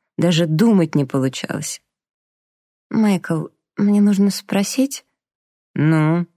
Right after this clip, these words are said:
Они оба остановились. «Когда ты пришел в первый раз,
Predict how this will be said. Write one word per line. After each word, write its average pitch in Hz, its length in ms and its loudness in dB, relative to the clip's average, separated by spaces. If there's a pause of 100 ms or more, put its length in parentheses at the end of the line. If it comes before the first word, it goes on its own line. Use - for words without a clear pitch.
(420)
Они 156 200 2
оба 151 220 0
остановились. 143 800 -4 (460)
«Когда 220 340 -2
ты 208 160 0
пришел 208 440 -2
в - 180 -10 (100)
первый 196 400 2
раз, 151 360 -2